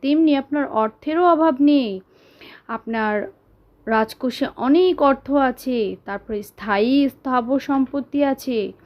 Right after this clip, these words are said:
তো এইরকম সে বিভিন্ন ধরনের কথা বলে যাচ্ছিল রাজামশাইকে, যা রাজামশাই শুনে আরও বেশি আনন্দিত হচ্ছিল, উৎফুল্লিত হচ্ছিল। তাকে আরও বেশি উৎসাহ যোগাচ্ছিল মন্ত্রী এই বলে যে, "আপনি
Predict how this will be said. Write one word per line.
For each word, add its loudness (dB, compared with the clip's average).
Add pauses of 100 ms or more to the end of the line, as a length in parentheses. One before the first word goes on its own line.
(400)
তো -8
এইরকম 2
সে -2
বিভিন্ন 2
ধরনের 2 (320)
কথা -2
বলে 2
যাচ্ছিল -2
রাজামশাইকে, -4
যা -6
রাজামশাই -2
শুনে -2
আরও -6
বেশি -4
আনন্দিত 0
হচ্ছিল, -2
উৎফুল্লিত 0
হচ্ছিল। -4 (600)
তাকে 0
আরও 4
বেশি 0
উৎসাহ 0
যোগাচ্ছিল 0
মন্ত্রী 0
এই 0
বলে 0
যে, -4
"আপনি 0